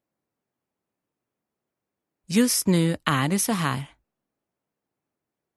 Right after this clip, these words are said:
Just nu känner du dessa känslorna. Och det är okej att du känner så. Just nu tänker du dessa tankarna.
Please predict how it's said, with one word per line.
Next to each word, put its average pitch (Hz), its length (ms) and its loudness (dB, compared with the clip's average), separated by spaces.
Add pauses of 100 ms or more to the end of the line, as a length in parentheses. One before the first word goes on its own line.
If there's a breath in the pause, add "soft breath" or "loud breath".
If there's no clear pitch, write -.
(1080)
Just 220 420 2
nu 180 420 2
känner 180 540 0
du 165 240 0
dessa 156 340 -2
känslorna. 139 680 -2 (1500)
Och 240 140 2
det 185 240 2
är 208 60 2
okej 185 520 -2
att 190 120 -4
du 165 120 -2
känner 147 360 -2
så. 160 260 -6 (4000)
Just 202 360 2
nu 196 260 4
tänker 160 640 0
du 175 280 0
dessa 165 320 -2
tankarna. 165 680 -2